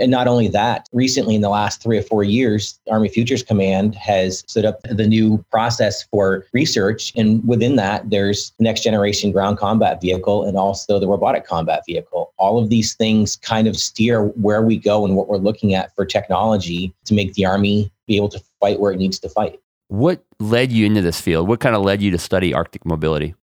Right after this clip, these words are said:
Speaker 1: I've always been interested in mobility. I have a background in mechanical engineering, and I just, I like vehicles and around it all my life. So I just, I really, really do, uh, enjoy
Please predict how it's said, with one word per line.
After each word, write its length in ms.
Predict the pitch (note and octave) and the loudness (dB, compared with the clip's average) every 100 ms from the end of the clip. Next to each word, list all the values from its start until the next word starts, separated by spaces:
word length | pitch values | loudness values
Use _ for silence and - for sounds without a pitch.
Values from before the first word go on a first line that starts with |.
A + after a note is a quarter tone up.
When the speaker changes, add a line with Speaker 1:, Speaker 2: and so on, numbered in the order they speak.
| - | -4
Speaker 1:
I've 180 | C#3+ B2+ | -2 2
always 240 | B2 B2 | 2 2
been 140 | A#2 G#2+ | 2 0
interested 420 | G#2+ - - G#2 | -2 -4 -4 0
in 60 | G2 | 0
mobility. 480 | F2 G2 F#2+ F#2+ | 2 0 0 -2
I 120 | F#2 F#2+ | -2 -2
have 100 | G2 | 0
a 120 | F2+ | -2
background 480 | F2+ F#2+ F2+ G2 F#2+ | -2 -2 -2 -2 0
in 60 | |
mechanical 420 | F2+ F#2+ F#2 F#2+ | -2 -2 -2 -2
engineering, 580 | F#2+ F2 F2+ F2+ F2+ F2+ | -2 -2 -2 0 0 0
and 140 | F2+ F#2+ | -2 -4
I 60 | |
just, 280 | F#2 G#2 - G2 | -2 -2 -2 -2
I 80 | |
like 320 | G2 F2+ F2+ - | 0 0 -2 -4
vehicles 640 | E2+ F2 E2+ E2 - - _ | -4 -2 -4 -6 -8 -12 _
and 80 | G2 | -2
around 220 | F#2+ F#2 | 0 0
it 60 | F#2+ | 0
all 140 | F#2 | 2
my 120 | F#2+ F#2 | 2 2
life. 340 | F2 F2 - | 0 -2 -6
So 200 | - G2 | -6 -2
I 80 | F2+ | 0
just, 280 | F2+ F#2+ - | 0 -2 -2
I 100 | F#2 | -2
really, 540 | F#2 G2+ G2 F#2 F2 - G2 | 0 0 2 0 -4 -8 -2
really 200 | G2+ F#2 | 0 0
do, 460 | G2 G2 - G2 | 0 -2 0 0
uh, 100 | F#2+ | 0
enjoy 540 | F#2+ F#2 F#2+ G2 F#2 | 0 0 0 2 0